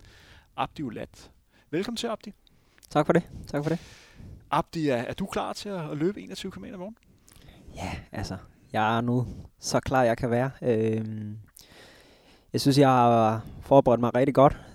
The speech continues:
Speaker 2: til opgaven, øh, og glæder mig enormt meget, og ja,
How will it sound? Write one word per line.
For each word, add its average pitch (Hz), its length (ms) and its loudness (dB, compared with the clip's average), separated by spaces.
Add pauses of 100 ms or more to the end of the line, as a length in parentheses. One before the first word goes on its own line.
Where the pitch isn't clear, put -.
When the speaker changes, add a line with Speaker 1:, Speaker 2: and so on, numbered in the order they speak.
Speaker 2:
til - 140 0
opgaven, 127 540 4
øh, 113 480 0
og 98 500 -4 (180)
glæder 123 180 4
mig 127 160 2
enormt 123 220 4
meget, 117 340 4
og 98 460 -2 (520)
ja, 113 140 -2